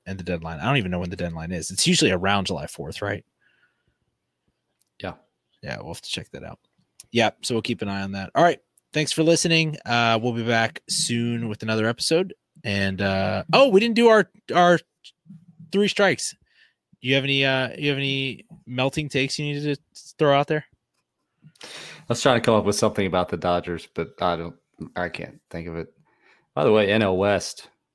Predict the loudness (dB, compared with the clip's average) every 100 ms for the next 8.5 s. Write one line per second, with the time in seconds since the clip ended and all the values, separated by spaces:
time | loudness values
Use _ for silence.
0 | _ _ _ _ _ _ _ -6 -4 -2
1 | -2 -2 -4 -10 -8 -6 -6 -4 -6 -8
2 | -8 -4 2 2 4 2 2 0 0 0
3 | 0 0 -4 -4 -2 -2 -2 -4 -2 -2
4 | -2 -2 -4 -2 -2 -4 -4 -2 0 0
5 | -2 -4 -8 -14 _ _ _ _ _ -10
6 | -6 -4 0 -2 -2 -6 -6 -8 -4 -2
7 | -2 -4 -6 -10 -14 -14 -12 -12 -12 -12
8 | -8 -8 -6 -6 -8